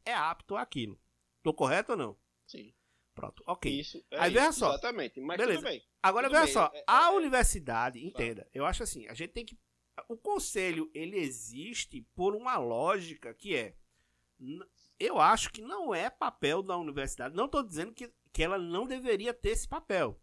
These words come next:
Speaker 1: Ela pode ter esse papel se ela quiser. É uma prestação de serviço a mais. Eu acho que não é papel da universidade fiscalizar, né? O papel da universidade é formar, tá entendendo? Então, eu acho que os conselhos que devem, eu acho que deve existir, não precisa ser o con-,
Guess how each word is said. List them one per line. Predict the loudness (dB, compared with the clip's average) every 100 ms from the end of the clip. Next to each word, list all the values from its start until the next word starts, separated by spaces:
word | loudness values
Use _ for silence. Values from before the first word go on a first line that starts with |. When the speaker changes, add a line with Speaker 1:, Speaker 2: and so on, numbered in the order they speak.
| _
Speaker 1:
Ela | -6 -6
pode | -4 -4 -4
ter | -6 -10
esse | -8 -6
papel | -4 -4 -2 -2
se | 0 0
ela | 0
quiser. | -4 -4 -4 -6 _ _ _
É | -8
uma | -4 -4
prestação | -4 -2 -4 -6 -8
de |
serviço | -6 -6 -6 -6
a |
mais. | -4 -6 -8 -18 _ _ _ _
Eu | -4 -2
acho | -2 -4
que | -8
não | -6
é | -6
papel | -6 -4 -4
da | -4
universidade | -8 -8 -10 -6 -8 -6
fiscalizar, | -8 -8 -10 -6 -2 -2 -2 _ _
né? | -16
O | -12
papel | -8 -6 -4 -6
da | -6
universidade | -8 -8 -10 -6 -8 -8 -12
é | -12
formar, | -4 2 2 4 4 2 _
tá | -14
entendendo? | -10 -8 -8 -10 _ _ _ _ _
Então, | -10 -10 -10 _
eu | 0 2 6
acho | 6 6 2 -4
que | -8 -8
os | -8
conselhos | -4 -4 -4 -6 -6 -4 -6 -6
que | -14 -16 -16 _ _
devem, | _ -4 -2 -2 -6 -10
eu | -8 -8
acho | -6 -8
que | -8
deve | -6 -4 -4 -6
existir, | -8 -10 -12 -14
não | -10 -6
precisa | -4 -4
ser | -6
o | -8
con-, | -8 -12